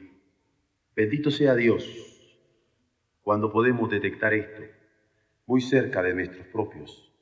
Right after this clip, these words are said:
hogares. Yo sé que hay muchos entre nosotros que, como yo, comparten la dicha de una mujer piadosa, que no dejan de tener pruebas, pero que saben que hay lucha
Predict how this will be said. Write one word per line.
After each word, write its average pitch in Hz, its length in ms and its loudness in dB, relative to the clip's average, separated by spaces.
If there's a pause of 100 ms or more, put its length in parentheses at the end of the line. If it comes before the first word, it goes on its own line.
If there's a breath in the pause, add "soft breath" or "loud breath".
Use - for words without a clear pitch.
(520)
hogares. - 480 0 (1160)
Yo 110 80 0
sé 127 180 0
que 131 80 2
hay 120 80 0
muchos 135 380 2
entre 113 240 -2
nosotros 110 580 -4 (1200)
que, 104 100 -20
como 107 220 2
yo, 147 180 4
comparten 131 580 0
la 104 80 0
dicha 123 300 0
de 101 140 2
una 117 180 0
mujer 110 320 -2
piadosa, 110 480 -2 (1500)
que 135 100 2
no 170 120 6
dejan 113 280 2
de 107 80 0
tener 101 300 -2
pruebas, 110 580 -2 (1000)
pero 90 260 -2
que 85 100 -4
saben 92 600 0
que - 60 -4
hay 85 120 0
lucha 123 420 -2